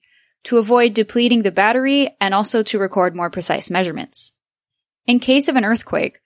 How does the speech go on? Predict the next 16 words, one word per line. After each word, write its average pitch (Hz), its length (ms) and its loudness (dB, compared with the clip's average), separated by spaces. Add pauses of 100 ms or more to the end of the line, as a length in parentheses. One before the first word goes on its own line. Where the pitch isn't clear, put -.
(120)
notifications 202 800 0
are 175 140 0
split - 320 -2
between 180 280 -8
the 175 60 -4
Wi-Fi 214 600 0
and 185 100 -4
cellular 240 540 0
networks 165 640 -8
to - 160 -4
avoid 208 400 2
overloading 202 760 2
and 190 160 -2
crashing 180 400 -2
either 170 220 -4
system. - 460 -6